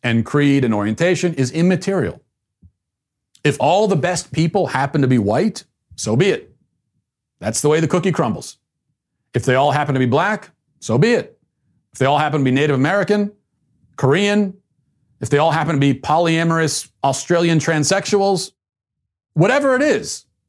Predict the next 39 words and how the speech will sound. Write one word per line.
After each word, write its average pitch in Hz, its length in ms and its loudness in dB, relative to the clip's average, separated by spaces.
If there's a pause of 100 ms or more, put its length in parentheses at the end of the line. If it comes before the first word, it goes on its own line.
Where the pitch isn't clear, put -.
(580)
what 160 240 0
matters 170 420 0
in 131 80 0
this 143 140 0
context 131 680 -2
is 120 160 0
the - 100 -2
task 143 460 -6
at 135 140 -4
hand 87 580 -6
and 110 240 -2
who 143 260 4
is 113 220 -2
best 123 560 -4
suited 117 500 -2
to 110 80 -8
perform 107 500 -4
it. - 180 -16 (2000)
Though 123 180 0
I 127 100 2
do 143 180 4
admit, 131 240 2
of 110 80 -2
course, 117 260 0
an, 113 220 0
an 120 80 0
F 131 160 -2
B 127 140 2
I 120 160 0
comprised 113 420 -2
solely 117 280 0
of 107 120 -2
polyamorous 110 600 0
Australian 104 380 -4
transsexuals 101 600 -4
does 104 180 -4
sound 98 220 -6
pretty 87 160 -8
interesting. 80 440 -16